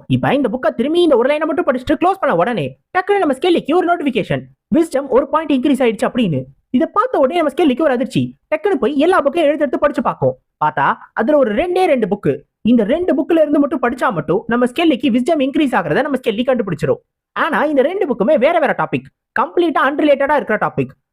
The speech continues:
ஆனா இந்த ரெண்டு புக்லயும் இருக்கிற ஒரே ஒரு காமனான விஷயம், இந்த ரெண்டு புக்கையும் எழுதுனது ஒரே ஆள், கெவின் ஆஷ்டான். இந்த கெவின் ஆஷ்டான் யாரு? சம்மந்தமே இல்லாம இந்த ரெண்டு புக்கையும் எதுக்காக எழுதியிருக்காரு அப்படின்னு சொல்லி நம்ம ஸ்கெல்லி யோசிச்சுக்கிட்டு இருக்கோம்.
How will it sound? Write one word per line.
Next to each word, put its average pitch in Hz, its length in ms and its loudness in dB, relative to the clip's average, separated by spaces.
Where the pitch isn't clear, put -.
ஆனா 156 200 0
இந்த 214 160 0
ரெண்டு 254 320 0
புக்லயும் 302 320 0
இருக்கிற 233 240 -2
ஒரே 151 300 2
ஒரு 349 200 2
காமனான 285 400 0
விஷயம், 226 320 0
இந்த 190 200 2
ரெண்டு 339 260 -2
புக்கையும் 311 320 0
எழுதுனது 226 380 0
ஒரே 160 280 2
ஆள், 139 200 -2
கெவின் 247 340 0
ஆஷ்டான். 147 400 -2
இந்த 339 180 2
கெவின் 415 280 2
ஆஷ்டான் 208 360 -4
யாரு? 151 200 2
சம்மந்தமே 359 460 0
இல்லாம 311 180 0
இந்த 269 120 0
ரெண்டு 277 200 0
புக்கையும் 277 300 0
எதுக்காக 277 300 0
எழுதியிருக்காரு 208 420 0
அப்படின்னு 269 300 0
சொல்லி 240 120 0
நம்ம 277 220 -2
ஸ்கெல்லி 262 200 0
யோசிச்சுக்கிட்டு 202 400 0
இருக்கோம். 127 220 -2